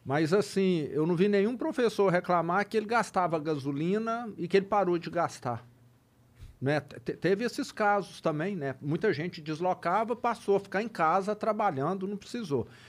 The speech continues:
E alguns tiveram de gastar mais com internet, mas o Estado, é, é, deu uma ajuda de custo, é, e com relação a contas de telefonia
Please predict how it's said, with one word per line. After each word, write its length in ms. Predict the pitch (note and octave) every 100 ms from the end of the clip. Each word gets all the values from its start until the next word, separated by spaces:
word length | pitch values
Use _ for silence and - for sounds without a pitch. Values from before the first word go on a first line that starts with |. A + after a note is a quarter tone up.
| -
E 100 | -
alguns 380 | - C#4+ G3+ G3+
tiveram 420 | - F4+ A#3 G3+
de 80 | G3+
gastar 360 | A#3+ A#3 - G3
mais 260 | F3+ F#3+ G3
com 100 | A#3
internet, 600 | A3 C4 G3 E3 - C#3+
mas 240 | D3 D3
o 100 | E3+ A3
Estado, 580 | - - D#3+ A3+ F#3+ - - - - - -
é, 560 | C3 C#3 C3+ A#2 G2+ - - _ _ _ - -
é, 380 | B2+ B2 A#2+ G#2+ - -
deu 340 | A#2 G#2 E3+ G#3
uma 160 | F#3+
ajuda 560 | C3 A#2+ F3+ A3 D#3 A#2+ -
de 160 | C3
custo, 560 | C3+ B2+ F#3+ - - - _ _ - _ _ _ -
é, 460 | B2 A#2+ A2+ F#2 - _ _ - _ _ _ -
e 460 | B2+ B2 A#2+ A#2 A#2 - _
com 160 | C#3 C#3
relação 680 | C#3 B2 A#2+ - - C3
a 60 | B2
contas 680 | - - F3 F#3+ D#3+ A2+ G2
de 680 | - A#2 A2+ G#2 G2 F2 E2 D#2+ F3+ - - _ _ _ _
telefonia 760 | G#3+ A#3+ A#3 G3 D#3+ A3+ C4